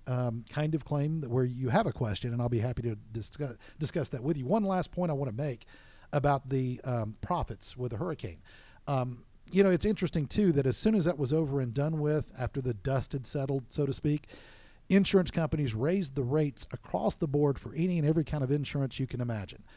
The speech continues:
Homeowners insurance, car insurance, life insurance, any kind of health insurance, uh, you name it, they raised rates, and they cited the losses from Hurricane Katrina really as being the justification for increasing the rates.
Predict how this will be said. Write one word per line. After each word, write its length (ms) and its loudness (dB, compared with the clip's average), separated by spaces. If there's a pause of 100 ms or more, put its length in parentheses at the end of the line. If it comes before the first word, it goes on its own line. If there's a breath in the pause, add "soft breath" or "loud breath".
(320 soft breath)
Homeowners 420 2
insurance, 460 0
car 320 2
insurance, 480 -2
life 320 -4
insurance, 580 -4 (480 soft breath)
any 200 4
kind 180 0
of 80 -2
health 220 2
insurance, 600 0 (140)
uh, 180 -6
you 220 -2
name 280 2
it, 180 -8
they 120 -2
raised 380 0
rates, 340 -4
and 220 -2
they 100 0
cited 560 -2 (500 soft breath)
the 120 0
losses 480 0
from 160 -10
Hurricane 420 -4
Katrina 420 -4
really 280 0
as 100 -2
being 280 -4
the 80 -6
justification 800 -8
for 180 -8
increasing 420 -8
the 80 -8
rates. 420 -10